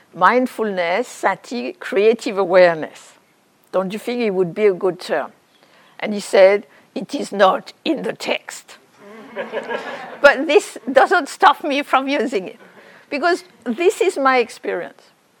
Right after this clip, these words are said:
When I did meditation, and when I was a nun in Korea, I did a lot of meditation. And what I found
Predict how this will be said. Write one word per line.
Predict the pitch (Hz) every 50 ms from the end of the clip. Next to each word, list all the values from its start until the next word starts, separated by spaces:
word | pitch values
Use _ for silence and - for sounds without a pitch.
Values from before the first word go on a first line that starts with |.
| _ _ _ _ _
When | - 220 247 247
I | 247 247
did | 240 208 214 240 311 320 311 392
meditation, | 302 254 254 214 220 202 - - 196 190 185 - - 226 240 226
and | - 220
when | 214 214 214
I | 220 220
was | 214 220 220 214 233
a | 196
nun | 190 196 202 220 240 240
in | 226 208 180
Korea, | - - 180 185 185 190 196
I | 214 220 202
did | 180 165 202 190 175
a | 175
lot | 165 185 220 240 240
of | 294 220 226
meditation. | 226 208 185 190 180 - - 247 269 - - - 508 554 571 _ _ _ _ _ _ - - - _ -
And | - 247 269 269
what | 339 339
I | 330 294
found | 254 - - - - - 339 359 359 359 330 285 240 190 165 147 - - 247 - 302